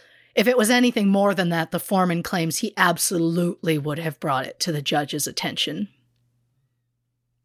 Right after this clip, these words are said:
Yeah. Of the eleven jurors,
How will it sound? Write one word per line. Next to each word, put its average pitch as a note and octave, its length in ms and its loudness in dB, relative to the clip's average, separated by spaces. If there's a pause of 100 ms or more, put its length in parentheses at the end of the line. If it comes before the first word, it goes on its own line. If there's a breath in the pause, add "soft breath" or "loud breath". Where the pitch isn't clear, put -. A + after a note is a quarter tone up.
(1700)
Yeah. E3 140 -2 (840 soft breath)
Of C4+ 300 2
the D4+ 120 6
eleven G3+ 520 4
jurors, D3+ 640 -4